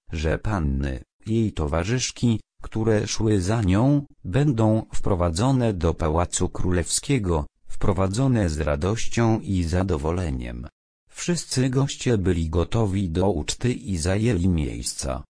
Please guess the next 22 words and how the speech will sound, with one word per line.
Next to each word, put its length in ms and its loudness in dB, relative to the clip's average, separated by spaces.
Król 420 2
z 40 -6
synem 540 2
i 180 -4
córką 520 0
u 220 -4
swego 420 0
boku 420 0
weszli 460 -2
do 180 2
pokoju, 680 -4
w 120 -12
którym 520 2
byli 280 -2
zgromadzeni 920 0
goście 500 -2
i 220 -6
wszyscy 600 -2
połączyli 800 -2
się 220 0
na 140 2
uczcie. 600 -6